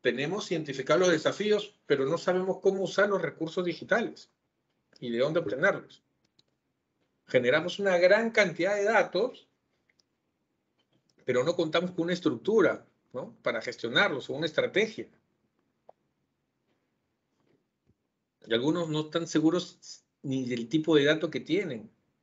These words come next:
ni cómo acceder a ellos. También no saben qué soluciones desarrollar internamente.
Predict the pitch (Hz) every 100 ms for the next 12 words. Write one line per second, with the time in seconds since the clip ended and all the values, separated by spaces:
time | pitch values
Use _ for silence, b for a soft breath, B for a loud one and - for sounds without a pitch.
0 | _ - 117 156 165 156 147 151 147 202
1 | 151 - - _ _ _ _ _ _ _
2 | _ _ _ - 127 156 170 175 185 180
3 | 180 190 156 - 170 180 175 - 131 127
4 | 123 165 170 135 160 156 147 160 190 160
5 | -